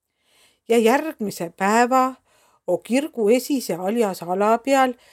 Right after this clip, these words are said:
neh seal uhke lille piendra ja puust pättide juures umbest jälle Muhu matka päe. Seda korda katsub võimelda ja tantsi lüüa. Hakatuseks muidu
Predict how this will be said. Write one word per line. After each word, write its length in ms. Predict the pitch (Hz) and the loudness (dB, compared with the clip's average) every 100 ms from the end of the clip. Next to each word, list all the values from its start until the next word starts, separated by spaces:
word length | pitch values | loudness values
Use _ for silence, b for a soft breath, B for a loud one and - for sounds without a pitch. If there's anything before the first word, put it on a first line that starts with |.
| b b | b b
neh 180 | 190 196 | -6 -4
seal 240 | - 190 | -4 -2
uhke 320 | 226 240 - 220 | -2 -2 -2 0
lille 360 | 240 277 254 226 | 0 0 0 0
piendra 680 | 262 311 311 254 208 202 196 | -2 0 0 0 -2 -2 -2
ja 140 | 190 | -4
puust 400 | - 262 247 - | -6 -8 -8 -6
pättide 520 | 277 311 _ 269 247 247 | -4 -4 _ -2 2 2
juures 500 | 247 233 220 214 233 | 2 0 -2 -2 -2
umbest 500 | 226 214 196 - _ b b b b | -2 -2 -4 -6 _ b b b b
jälle 260 | 247 285 | 2 2
Muhu 360 | 226 214 240 285 | 0 0 0 0
matka 500 | 233 233 - - 294 | 0 -2 -4 -4 -4
päe. 520 | - 175 165 160 147 _ _ _ _ b b b b | -2 -6 -6 -8 -12 _ _ _ _ b b b b
Seda 380 | - 180 185 180 | -8 -2 -2 -2
korda 340 | 180 180 180 | -4 -6 -8
katsub 380 | - 190 - 196 175 | -6 -6 -4 -6 0
võimelda 640 | 226 302 294 277 254 294 | 2 2 2 0 0 0
ja 140 | 311 302 | 2 2
tantsi 560 | 214 208 196 - 214 190 | 0 0 -4 -4 -4 -2
lüüa. 480 | 196 185 185 185 175 _ _ b b b b b 190 | -4 -4 -6 -8 -10 _ _ b b b b b 0
Hakatuseks 720 | 220 220 233 233 226 220 - | 2 2 0 0 0 0 0
muidu 260 | 220 226 | -2 0